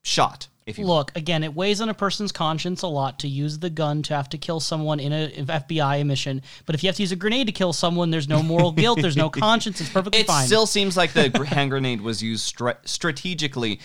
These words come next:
Speaker 1: as more of a distraction
Speaker 2: Yeah,
Speaker 1: element, though,
Speaker 2: more of a
Speaker 1: so.
Speaker 2: distraction, for sure, for sure.
Speaker 1: So yeah, still trying to keep that gun clean.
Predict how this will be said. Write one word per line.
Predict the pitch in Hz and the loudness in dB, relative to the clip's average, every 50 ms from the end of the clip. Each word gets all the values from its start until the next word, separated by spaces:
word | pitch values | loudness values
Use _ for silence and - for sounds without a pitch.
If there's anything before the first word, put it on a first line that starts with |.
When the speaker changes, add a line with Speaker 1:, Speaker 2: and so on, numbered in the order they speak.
| - - - - - | -16 -20 -18 -6 -2
Speaker 1:
as | 123 131 127 | -2 0 0
more | 127 120 120 120 | 0 0 -2 -2
of | 113 107 | -2 -2
a | 107 | -4
distraction | 85 107 104 - - 123 110 101 - - - 104 | -4 -6 -6 -4 -2 -2 -2 -2 -2 -4 -6 -4
Speaker 2:
Yeah, | 104 101 | -2 -2
Speaker 1:
element, | 160 139 101 82 82 - | -2 -2 -2 -4 -8 -10
though, | - - - - | -10 -10 -6 -2
Speaker 2:
more | 226 226 240 233 | 2 4 6 6
of | 196 | 6
a | 196 | 2
Speaker 1:
so. | 156 | 0
Speaker 2:
distraction, | 160 135 - 151 135 117 117 - - - - | -2 -2 -2 -2 -2 -2 -4 -8 -10 -12 -14
for | - - 359 339 | -6 -2 -2 -2
sure, | - - 127 110 | -2 -2 -6 -8
for | - - 143 | -10 -12 -12
sure. | 135 - - - - | -12 -12 -16 -18 -14
Speaker 1:
So | - - 180 | -4 0 0
yeah, | 160 117 - | 0 0 0
still | - - - - 175 180 165 175 | -4 -8 -6 -2 0 0 0 0
trying | - 170 151 143 139 | 0 0 0 0 -2
to | 135 | -4
keep | - 131 117 - | -4 -4 -2 -2
that | 120 110 90 | -2 -2 -2
gun | 104 101 104 | -2 -4 -4
clean. | 104 - 95 - - - | -6 -8 -10 -10 -12 -12